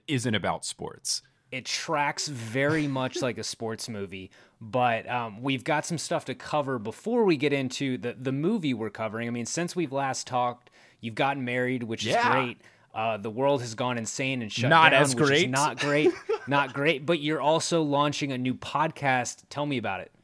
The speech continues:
Speaker 1: Yeah, so at the time this episode goes live, my new podcast, Meddling Adults, will also be live. So it is a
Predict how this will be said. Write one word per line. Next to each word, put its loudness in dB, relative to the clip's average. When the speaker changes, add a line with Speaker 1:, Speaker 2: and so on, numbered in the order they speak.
Speaker 1:
Yeah, 0
so 6
at -2
the 0
time 0
this -2
episode -2
goes 0
live, 0
my 2
new 4
podcast, -2
Meddling 0
Adults, 0
will 4
also 0
be -4
live. -8
So -2
it -4
is -2
a -2